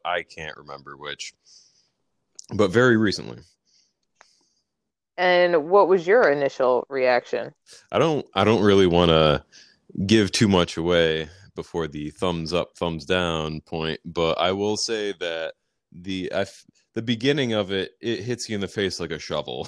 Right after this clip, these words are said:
Speaker 1: <laughs> of, like, okay, this is, this is not anything I've seen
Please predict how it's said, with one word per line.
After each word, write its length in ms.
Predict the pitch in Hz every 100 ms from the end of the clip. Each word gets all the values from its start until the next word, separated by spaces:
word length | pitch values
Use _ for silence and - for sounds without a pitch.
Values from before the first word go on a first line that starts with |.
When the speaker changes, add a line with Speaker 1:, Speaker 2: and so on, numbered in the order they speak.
| -
Speaker 1:
<laughs> 60 |
of, 160 | 127 104
like, 240 | 101 95 -
okay, 280 | 110 90 76
this 200 | 117 170
is, 480 | 120 92 - - _ - _
this 160 | 147 143
is 120 | 135
not 280 | 143 131 120
anything 400 | 120 110 117 104
I've 240 | 113 95
seen 560 | - 82 80 78 78